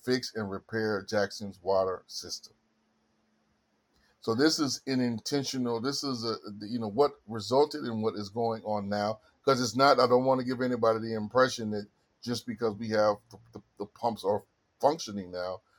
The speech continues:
that our water is clean or that anybody should drink it. They should not. Uh, now, some people are in a situation because of resources,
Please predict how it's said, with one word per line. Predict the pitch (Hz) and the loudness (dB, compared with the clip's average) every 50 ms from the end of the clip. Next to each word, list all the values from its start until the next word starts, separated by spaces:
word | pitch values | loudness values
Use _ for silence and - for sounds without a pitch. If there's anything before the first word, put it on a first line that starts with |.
| _ _ _ | _ _ _
that | - 104 104 | 0 2 4
our | 101 98 | 4 4
water | 92 95 107 110 117 120 113 95 | 4 6 6 6 6 6 4 0
is | 82 98 - - | -2 -6 -8 -12
clean | - - - 120 123 123 123 131 139 160 - _ _ _ _ _ _ _ - | -14 -8 -4 -2 -2 0 -2 -2 -6 -10 -16 _ _ _ _ _ _ _ -4
or | 92 98 | -2 0
that | 98 104 101 101 | 0 0 0 0
anybody | 107 113 120 123 120 123 120 117 120 | 0 0 0 2 4 6 6 6 2
should | 120 - 120 113 110 | 0 -6 -8 -8 -4
drink | 117 113 107 - - | -4 -4 -4 -4 -8
it. | - - - | -14 -12 -10
They | - 95 | -10 -8
should | 90 - - 117 131 - | -8 -8 -6 -6 -6 -2
not. | 120 104 98 98 - 240 - - _ _ _ _ _ _ _ _ _ _ _ _ _ _ _ _ _ _ | 0 2 2 2 0 -2 -6 -16 _ _ _ _ _ _ _ _ _ _ _ _ _ _ _ _ _ _
Uh, | 95 98 98 98 98 95 95 92 - - 95 | 2 4 4 4 4 2 0 -2 -4 -4 0
now, | 104 98 98 98 | 2 2 2 2
some | - - 120 117 107 | 0 0 0 -2 0
people | - 123 117 104 113 113 | -2 -4 -2 0 0 0
are | 110 | 0
in | 107 | 0
a | 104 | -4
situation | - 120 117 107 - 113 107 107 110 110 104 - 104 101 101 | -6 -8 -10 -8 -8 -6 -4 -2 -2 -2 -4 -8 -12 -14 -16
because | 101 - - 110 107 98 | -14 -6 -4 -4 -4 -4
of | 104 98 98 | -6 -6 -6
resources, | 127 160 165 - - 95 95 - - - - - - | -6 -6 -6 -8 -6 -4 -4 -4 -4 -6 -12 -20 -20